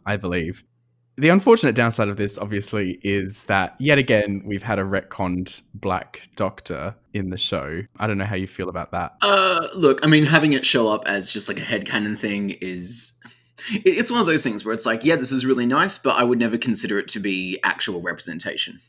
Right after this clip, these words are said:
Speaker 1: That's it.
Speaker 2: Uh, that, and that's pretty much all it ever comes down to, is that, like, unless you're going to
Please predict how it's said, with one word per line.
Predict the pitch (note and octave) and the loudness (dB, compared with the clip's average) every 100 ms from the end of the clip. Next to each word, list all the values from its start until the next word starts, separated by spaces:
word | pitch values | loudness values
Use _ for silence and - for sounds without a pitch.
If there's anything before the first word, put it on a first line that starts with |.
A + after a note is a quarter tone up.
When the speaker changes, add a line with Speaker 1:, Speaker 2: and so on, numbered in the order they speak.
| _ _ - | _ _ 0
Speaker 1:
That's | - - | 0 -2
it. | F2 | -6
Speaker 2:
Uh, | F2 A2 | -6 0
that, | C3 | 2
and | C3+ | 4
that's | B2+ | 4
pretty | - A2+ | 2 2
much | G#2 - | 0 -6
all | F2+ | -6
it | F2+ | -8
ever | F2 | -8
comes | - F2+ - | -8 -6 -6
down | F2 F2+ | -6 -6
to, | - F#2 | -6 -6
is | F2+ | -4
that, | G#2 | -4
like, | F#2+ B2+ | -2 2
unless | C#3 D3 | 2 4
you're | C#3+ | 2
going | B2+ A2+ G#2 G2 | 2 2 0 -2
to | - G2 F#2+ F#2 | -2 -2 -4 -6